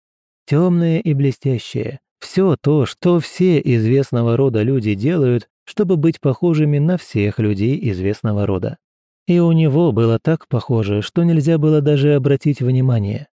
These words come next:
Но ему все это казалось чем-то особенным. Когда он встретил своих на станции железной дороги,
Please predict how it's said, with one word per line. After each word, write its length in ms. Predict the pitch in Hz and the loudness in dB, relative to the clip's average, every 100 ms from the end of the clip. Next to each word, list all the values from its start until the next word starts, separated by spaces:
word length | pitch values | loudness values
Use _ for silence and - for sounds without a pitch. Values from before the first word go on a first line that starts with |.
| _ _ - | _ _ -4
Но 100 | 107 | -2
ему 300 | 98 107 165 | -2 0 -2
все 380 | - - 151 | -4 -4 0
это 220 | 147 160 151 | 0 0 -2
казалось 480 | 143 123 156 151 - | -2 0 -2 -4 -8
чем-то 440 | - 147 143 143 | -4 -4 -2 -2
особенным. 640 | 143 - 170 117 110 113 135 _ _ _ _ | -4 -4 -6 -4 -4 -6 -10 _ _ _ _
Когда 320 | 147 135 135 | -2 0 2
он 160 | 135 147 | 2 0
встретил 560 | 127 - 135 151 135 123 | -2 -2 0 0 0 0
своих 460 | - 123 135 160 | 0 0 0 0
на 160 | 123 113 | -2 -4
станции 560 | - 131 123 - 120 | -2 -4 -4 -2 -2
железной 480 | 110 113 117 113 117 | 0 0 0 0 -2
дороги, 500 | 107 113 151 113 113 | 0 0 0 0 -2